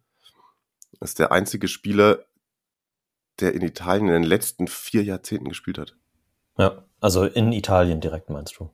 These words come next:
Speaker 2: Weil
Speaker 1: Ja.
Speaker 2: Zlatan hat ja neun-, neunundneunzig, glaub ich, sein Debüt für Malmö gegeben.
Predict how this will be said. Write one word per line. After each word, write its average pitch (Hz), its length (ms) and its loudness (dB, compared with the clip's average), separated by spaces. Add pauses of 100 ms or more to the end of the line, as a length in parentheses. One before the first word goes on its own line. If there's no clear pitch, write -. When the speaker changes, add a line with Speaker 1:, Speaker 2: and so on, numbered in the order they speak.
Speaker 2:
Weil 76 200 -2
Speaker 1:
Ja. 85 80 6
Speaker 2:
Zlatan 82 380 0
hat 87 160 -4
ja 80 100 0
neun-, 82 380 -4
neunundneunzig, 80 680 -4
glaub 78 160 -4
ich, 76 100 -10
sein 76 160 -8
Debüt 76 300 -8
für - 160 -6
Malmö 71 480 -6
gegeben. 82 480 -12